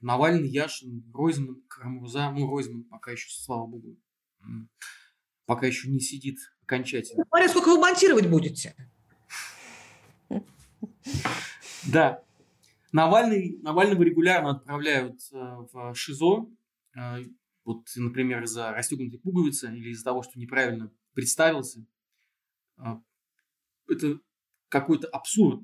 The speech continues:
Speaker 1: Но можешь ли ты рассказать, что это за порядки и как это, а, устроено в тюрьмах? Какие условия в шизо? Э,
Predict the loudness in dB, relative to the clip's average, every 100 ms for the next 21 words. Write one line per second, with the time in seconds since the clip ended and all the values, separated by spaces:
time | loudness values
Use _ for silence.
0 | _ -10 -8 -8 2 2 2 -6 -8 -14
1 | -6 -4 -4 -6 -14 -4 2 2 0 -10
2 | -2 0 -2 -6 -6 -4 -2 -4 -4 -10
3 | -12 _ _ _ _ _ -12 -8 -8 -10
4 | -12 -4 0 0 0 -4 -10 -14 2 4
5 | 4 -2 -10 -12 -8 -4 -4 -2 0 0
6 | -2 -6 -14 -14 -10 -10 -10 _ _ _
7 | -18 -16 -16 -20